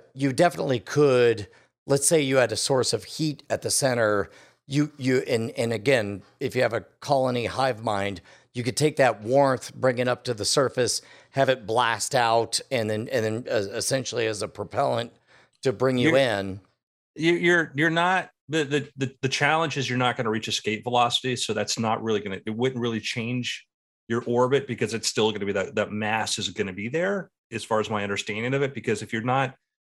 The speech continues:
Speaker 2: it's like the International Space Station is still gets part of the net Earth gravity, right?
Speaker 1: Right.
Speaker 2: And so un-, until it leaves, it's, but, but, but to, on that,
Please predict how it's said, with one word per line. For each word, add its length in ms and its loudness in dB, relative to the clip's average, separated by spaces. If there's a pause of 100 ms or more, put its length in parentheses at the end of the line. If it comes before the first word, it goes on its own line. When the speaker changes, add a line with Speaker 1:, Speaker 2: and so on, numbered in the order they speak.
(220)
Speaker 2:
it's 500 -2
like 200 0
the 180 2
International 400 0
Space 300 0
Station 380 -4
is 120 -4
still 460 -2 (140)
gets 220 -2
part 280 0
of 80 -4
the 60 -4
net 360 -2
Earth 260 2
gravity, 580 -8
right? 360 -2 (160)
Speaker 1:
Right. 220 2
Speaker 2:
And 140 -4
so 260 2
un-, 120 -2
until 320 2
it 80 0
leaves, 720 0 (280)
it's, 200 -2 (140)
but, 320 4 (340)
but, 300 0 (180)
but 200 -2
to, 120 -2
on 200 4
that, 240 0